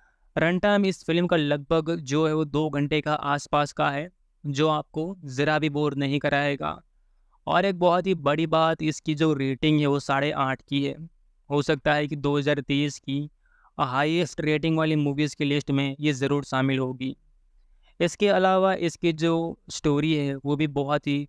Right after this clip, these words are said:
बेहतरीन है और एक नई कहानी है जो कि शायद आपने पहले नहीं देखी होगी।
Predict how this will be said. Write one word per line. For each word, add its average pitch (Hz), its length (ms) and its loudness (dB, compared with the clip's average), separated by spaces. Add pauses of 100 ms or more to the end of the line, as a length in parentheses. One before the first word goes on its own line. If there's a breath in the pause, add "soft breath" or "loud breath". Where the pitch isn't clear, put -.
(120)
बेहतरीन 147 440 0
है 139 220 0 (560 soft breath)
और 170 240 2
एक 180 280 -2 (140)
नई 151 500 0
कहानी 156 480 0
है 147 160 0 (380)
जो 147 240 0
कि 156 100 0
शायद 151 260 0
आपने 151 280 0
पहले 143 360 0 (580)
नहीं 139 400 2
देखी 139 300 0
होगी। 139 340 -2